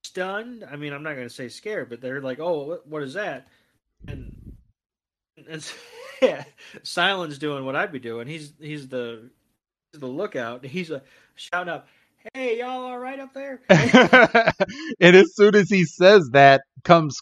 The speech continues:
Speaker 2: crashing out this mysterious man. I'm gonna call him a mysterious man. Um, comes crashing out of that ball. That would have creeped the mess out of me. I'm sorry. Like,
Speaker 1: I'd have
Speaker 2: why?
Speaker 1: fallen out the tree.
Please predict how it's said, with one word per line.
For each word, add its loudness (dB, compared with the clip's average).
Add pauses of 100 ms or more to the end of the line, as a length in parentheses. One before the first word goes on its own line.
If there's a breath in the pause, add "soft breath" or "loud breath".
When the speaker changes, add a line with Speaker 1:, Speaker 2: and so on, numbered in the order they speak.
Speaker 2:
crashing 4
out 6
this 0
mysterious 6
man. 4
I'm 0
gonna -4
call 0
him -8
a -18
mysterious -18
man. -20 (560 loud breath)
Um, 6 (400 soft breath)
comes 2
crashing 4
out 6
of -2
that 4
ball. 4
That 8
would 6
have 2
creeped 0
the 2
mess 2
out -8
of -18
me. -20
I'm 4
sorry. -4 (180)
Like, 0
Speaker 1:
I'd 2
have 8
Speaker 2:
why? 10
Speaker 1:
fallen 0
out -10
the -10
tree. -8